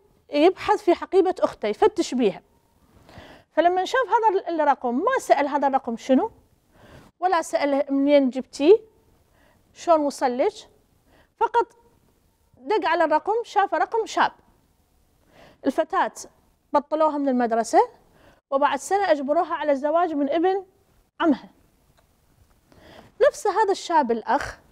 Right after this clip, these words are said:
بين فترة وأخرى هو عنده صديقة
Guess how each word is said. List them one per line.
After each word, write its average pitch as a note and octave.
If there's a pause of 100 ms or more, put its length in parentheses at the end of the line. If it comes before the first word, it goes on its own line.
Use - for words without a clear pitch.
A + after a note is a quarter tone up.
(1000)
بين D4+
فترة -
وأخرى A#4
هو G4
عنده D#4+
صديقة A#3+